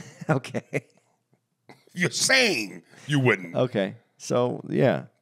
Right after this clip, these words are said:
Speaker 2: Um,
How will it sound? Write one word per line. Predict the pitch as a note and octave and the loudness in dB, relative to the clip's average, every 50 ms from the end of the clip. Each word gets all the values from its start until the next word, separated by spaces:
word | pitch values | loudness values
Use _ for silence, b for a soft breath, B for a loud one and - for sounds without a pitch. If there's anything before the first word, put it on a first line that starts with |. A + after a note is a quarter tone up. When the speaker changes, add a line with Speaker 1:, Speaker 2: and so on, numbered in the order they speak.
| _ _ _ _ _ _ _ _ _ _ _ _ _ _ _ _ _ _ _ _ _ _ _ - _ _ - | _ _ _ _ _ _ _ _ _ _ _ _ _ _ _ _ _ _ _ _ _ _ _ -20 _ _ -4
Speaker 2:
Um, | A#2+ A#2 A2+ A2+ A2 A2 G#2 G#2 G#2 G2 F2+ - B1 A1 - | -2 0 0 0 -2 -2 -4 -6 -8 -10 -12 -16 -20 -20 -20